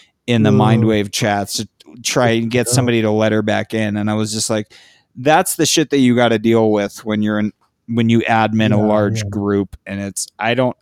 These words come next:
Speaker 1: I don't have the fucking ener-, if I didn't have a job, sure.
Speaker 2: Everybody thinks the rules don't apply to them,
Speaker 1: But
Speaker 2: and that's the awful part. <laughs>
Speaker 1: Oh, of course. It's, uh, it's stupid.
Speaker 2: But
Speaker 1: Whatever.
Speaker 2: yeah, yeah.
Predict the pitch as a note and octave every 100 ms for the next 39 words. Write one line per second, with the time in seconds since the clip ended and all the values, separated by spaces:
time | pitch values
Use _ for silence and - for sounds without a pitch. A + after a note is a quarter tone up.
0 | - B2+ C#3 A#2+ A#2+ G#2 - - A#2+ B2+
1 | A2+ B2 - C3+ D#3 E3 F#3+ F#3 D3 G#2
2 | - A2+ C#3 A#2+ F3 E3+ D3 A#2+ A#2+ A2+
3 | G#2+ B2 A2+ - A#2 A#2+ G#2+ - A2 G#2
4 | - G#2+ G#2 G2+ G2 B2+ G#2+ G#2 G#2 A2
5 | - - - G2 F#2+ F#2+ - G2 F#2+ -
6 | _ - _ _ _ _ _ - - -
7 | D#3 - _ _ _ _ _ _ _ D3
8 | E3+ E3 - B2 G2+ F2 - - - -
9 | A#2+ C3+ B2 - - - - - - -
10 | D3 - D#2 E2+ F#2 - - - _ _
11 | _ _ - A#2 B2 G2 A2 A#2 G#2+ -
12 | A2